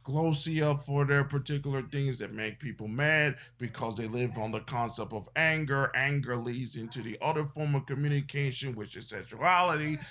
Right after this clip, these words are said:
which we're going to discuss later on in this, uh, in the specials and whatnot. So that's pretty much what is going on on that particular end.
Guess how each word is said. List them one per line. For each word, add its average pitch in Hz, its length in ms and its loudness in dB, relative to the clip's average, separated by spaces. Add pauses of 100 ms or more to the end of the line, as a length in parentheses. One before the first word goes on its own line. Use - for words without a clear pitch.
(140)
which 127 220 0
we're 135 200 4
going 135 340 4
to 127 140 -2
discuss 123 580 2
later 120 400 4
on 117 300 6
in 110 180 -2
this, 110 240 -4 (540)
uh, 113 400 6
in 117 140 4
the 107 100 2
specials 113 600 2
and 107 200 -2
whatnot. 110 640 4 (960)
So 151 380 2
that's 165 280 4
pretty 160 300 -2
much 143 360 6
what 131 420 0 (100)
is 127 180 -2
going 123 380 2
on 117 200 -2
on 107 220 -4
that 107 280 -4
particular 101 680 -10
end. 135 480 2